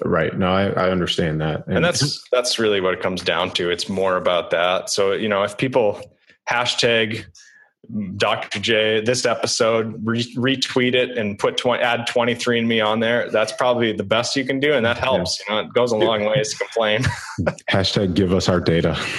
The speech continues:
Speaker 1: <laughs> Right?
Speaker 2: Something. <laughs>
Speaker 1: Uh,
Speaker 2: Good idea. Let's do
Speaker 1: you,
Speaker 2: it.
Speaker 1: you can't patent my D N A. Um,
Speaker 2: Yeah. Yeah.
Speaker 1: so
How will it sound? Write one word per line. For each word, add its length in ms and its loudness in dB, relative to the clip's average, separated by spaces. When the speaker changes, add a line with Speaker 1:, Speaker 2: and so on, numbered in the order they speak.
Speaker 1:
<laughs> 640 0
Right? 320 0
Speaker 2:
Something. 800 -2
<laughs> 40 -2
Speaker 1:
Uh, 400 2
Speaker 2:
Good 160 0
idea. 320 4
Let's 200 2
do 100 2
Speaker 1:
you, 100 4
Speaker 2:
it. 300 2
Speaker 1:
you 100 2
can't 320 2
patent 440 2
my 200 2
D 220 4
N 80 4
A. 260 2
Um, 340 2
Speaker 2:
Yeah. 140 4
Yeah. 100 0
Speaker 1:
so 400 0